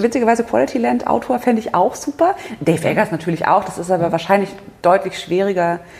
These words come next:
Speaker 1: schwieriger zu bewerkstelligen. Ähm, ich muss gestehen, ich fänd's tatsächlich auch mal ganz interessant, ähm, jemanden aus einer wirklich extrem,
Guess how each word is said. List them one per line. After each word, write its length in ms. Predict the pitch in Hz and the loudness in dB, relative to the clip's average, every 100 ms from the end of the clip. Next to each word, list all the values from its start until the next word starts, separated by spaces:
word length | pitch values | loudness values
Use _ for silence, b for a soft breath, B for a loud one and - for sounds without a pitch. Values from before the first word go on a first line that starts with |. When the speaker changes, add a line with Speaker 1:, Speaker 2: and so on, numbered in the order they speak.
| B B | B B
Speaker 1:
schwieriger 460 | - 202 208 185 | 0 2 2 0
zu 100 | - 175 | -2 -2
bewerkstelligen. 800 | 165 165 - 240 247 285 320 320 B B B B - | 2 0 0 -4 0 2 2 0 B B B B -8
Ähm, 840 | - 190 185 185 180 180 180 180 180 - - - - - - - B B B B - | 2 4 4 4 0 2 2 0 -6 -18 -20 -20 -20 -20 -20 -20 B B B B -8
ich 120 | 185 | 0
muss 240 | 220 262 | 0 0
gestehen, 400 | 330 - 233 233 | -4 -4 -2 0
ich 140 | 226 - | -2 -2
fänd's 320 | 226 247 - | -2 -2 -6
tatsächlich 580 | - 208 226 226 254 - - - - - | -6 -4 -2 -2 -4 -8 -18 -20 -6 2
auch 240 | 208 214 | 2 2
mal 100 | 269 | 0
ganz 160 | 240 233 | 0 0
interessant, 840 | 226 - 226 - 196 202 202 196 B B B B B B _ - | -4 -2 -6 -2 0 2 0 -4 B B B B B B _ -4
ähm, 680 | 185 185 180 180 175 175 175 - B B B - | 0 2 2 2 0 0 -2 -8 B B B -8
jemanden 420 | 180 202 214 202 | 2 4 4 0
aus 200 | - - | -2 0
einer 280 | 190 165 160 | -2 -2 2
wirklich 400 | 226 226 226 - | 2 2 -6 -4
extrem, 1500 | - - - - - - - - - 104 110 117 117 - - | -8 -8 -20 -20 -20 -18 -16 -12 -6 0 4 4 2 0 -2